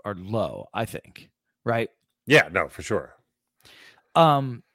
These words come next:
Speaker 2: You have teams like the Rays and the Orioles and the Marlins who are projected to hit this. So, like, where
Speaker 1: well,
Speaker 2: do we
Speaker 1: actually,
Speaker 2: go?
Speaker 1: so, so actually, uh, so I, I should,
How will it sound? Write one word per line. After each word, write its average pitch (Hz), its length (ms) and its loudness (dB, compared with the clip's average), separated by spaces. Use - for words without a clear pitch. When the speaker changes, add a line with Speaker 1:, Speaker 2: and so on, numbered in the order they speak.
Speaker 2:
You 220 100 6
have 359 100 6
teams 208 260 2
like 165 140 4
the 90 100 2
Rays 120 600 4
and 95 120 -6
the 85 120 -8
Orioles 123 720 6
and 98 160 -8
the 85 60 -4
Marlins 113 720 2
who 104 100 -4
are 92 80 0
projected 90 460 -2
to 78 100 -6
hit 82 180 -6
this. - 240 -10
So, 110 140 -2
like, 95 160 2
where 107 320 2
Speaker 1:
well, - 100 10
Speaker 2:
do - 40 0
we - 40 2
Speaker 1:
actually, 101 180 2
Speaker 2:
go? 110 180 4
Speaker 1:
so, - 240 -4
so 233 160 0
actually, 220 300 2
uh, 139 340 -10
so 185 140 -2
I, 160 300 0
I 160 40 2
should, 151 260 -4